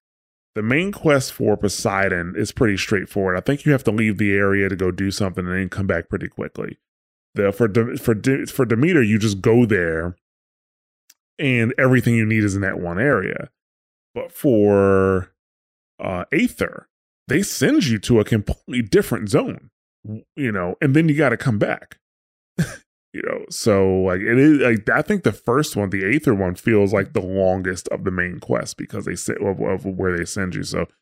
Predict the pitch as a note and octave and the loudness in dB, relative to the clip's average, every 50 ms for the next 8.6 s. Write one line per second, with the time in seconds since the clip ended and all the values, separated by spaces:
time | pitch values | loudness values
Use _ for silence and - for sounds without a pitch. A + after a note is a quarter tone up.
0 | _ _ _ _ - F3 A3+ B3+ A#3+ G#3 E3 B2+ G#2+ - G#2 G2+ F#2 F2+ F2+ F2 | _ _ _ _ -4 -4 -2 0 0 0 0 0 -2 -2 -4 -2 -2 -2 -2 0
1 | F2+ F2+ F2+ F#2 F#2+ F2 - G#2 G#2 G#2+ G#2 G#2 G2 F#2+ F2+ A2 G2+ G2 F#2+ F2+ | 0 -2 -2 -2 -4 -6 -6 -4 -2 0 2 2 2 0 0 0 0 0 0 -2
2 | E2+ - _ _ _ _ _ _ _ _ _ _ _ _ _ _ _ _ _ _ | -4 -6 _ _ _ _ _ _ _ _ _ _ _ _ _ _ _ _ _ _
3 | - G#2 F#2 F#2 - - - A2+ G#2+ G#2+ G#2+ G2 - - G2+ F#2 F#2 F2+ F2+ - | -4 -4 -4 -4 -6 -2 0 0 2 2 2 0 0 -2 -2 0 0 -2 -2 -4
4 | - G2 F#2+ F#2 F2+ F2 F2 F2 F2 E2+ E2 F2 F2+ F2 F2 F2+ F2 E2+ - F#2+ | -6 -6 -6 -4 -2 -2 -2 -2 -2 -2 -4 -4 -4 -4 -4 -6 -6 -4 -4 -4
5 | - A2+ A2 G#2 F#2+ A#2 G#2+ G#2+ - G2+ F#2+ - - F#2+ - G2+ - - F2+ E2 | 0 2 0 2 2 2 0 2 0 -2 -4 -2 -4 -4 -4 -4 -6 -6 -6 -6
6 | - - - - G2 - - - G2+ G#2+ A2+ - A2+ G#2 G#2+ G2 G2 G#2+ A2 G#2 | -6 -10 -8 -8 -6 -6 -4 -2 -2 -2 0 0 0 0 0 2 2 4 4 4
7 | G2 G2 F#2 F#2+ F2+ F2+ F2+ - G2 F#2 F2+ - - - - F2+ F2 F2 - - | 4 2 2 0 -2 -2 -4 -2 -2 -2 -2 -4 -6 -6 -4 -4 -4 -4 -6 -8
8 | - F#2 F#2+ F#2+ E2 D#2+ - - - - - | -10 -8 -6 -6 -4 -4 -6 -8 -8 -10 -12